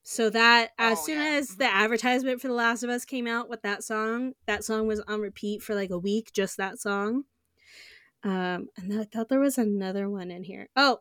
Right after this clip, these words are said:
Speaker 1: also, random one that I really like that's in there is Never Gonna Give You Up by <laughs> Rick Astley. <laughs>
Speaker 2: It's a great song.
Speaker 1: It is an
Speaker 2: Also.
Speaker 1: amazing song.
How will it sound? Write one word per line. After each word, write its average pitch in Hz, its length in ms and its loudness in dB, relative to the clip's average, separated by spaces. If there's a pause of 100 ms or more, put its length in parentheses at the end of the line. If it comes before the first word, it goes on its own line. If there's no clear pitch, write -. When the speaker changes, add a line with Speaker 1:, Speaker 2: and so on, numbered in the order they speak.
(180)
Speaker 1:
also, 285 600 0 (200)
random 240 500 0
one 254 260 0
that 233 140 -2
I 214 60 0
really 208 280 2
like 214 200 0
that's 208 220 -6
in 202 100 -4
there 240 260 -2
is 208 440 -4
Never 220 240 0
Gonna 226 180 2
Give 214 180 4
You 220 140 2
Up 226 260 0
by 214 460 0 (360)
<laughs> 381 420 -2
Rick 254 180 6
Astley. 269 680 4
<laughs> - 60 -20 (1400)
Speaker 2:
It's - 140 -16
a - 20 -18
great - 380 -4
song. 180 640 -6
Speaker 1:
It 302 240 8
is 285 260 8
an 262 180 4
Speaker 2:
Also. 208 180 10
Speaker 1:
amazing 269 640 10
song. 196 680 -4